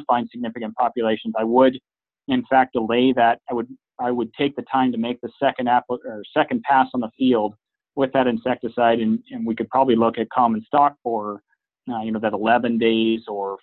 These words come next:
five days with gramoxone, uh, eleven days with, with Roundup to make that second application. Um, but we're, we're making a lot of assumptions in that. Um, I've had some,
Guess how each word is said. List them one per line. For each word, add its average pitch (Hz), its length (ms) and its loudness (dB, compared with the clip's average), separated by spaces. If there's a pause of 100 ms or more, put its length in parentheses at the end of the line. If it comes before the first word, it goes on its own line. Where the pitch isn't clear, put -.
five 117 280 4
days 110 320 2
with 110 160 -16
gramoxone, 107 720 -4 (480)
uh, 110 160 -2
eleven 113 280 2
days 110 280 4
with, 107 120 -4 (180)
with - 200 -4
Roundup 113 400 4
to - 80 -4
make 120 180 2
that 110 240 0
second 113 240 0
application. 110 720 -2 (540)
Um, 107 260 -8
but 127 120 2
we're, 127 180 4
we're 120 200 2
making 127 260 4
a 110 60 0
lot 113 160 2
of 113 80 -4
assumptions 127 580 -6
in 107 100 -10
that. 104 220 -12 (520)
Um, 107 300 -14
I've 123 100 -2
had 131 220 4
some, 113 300 2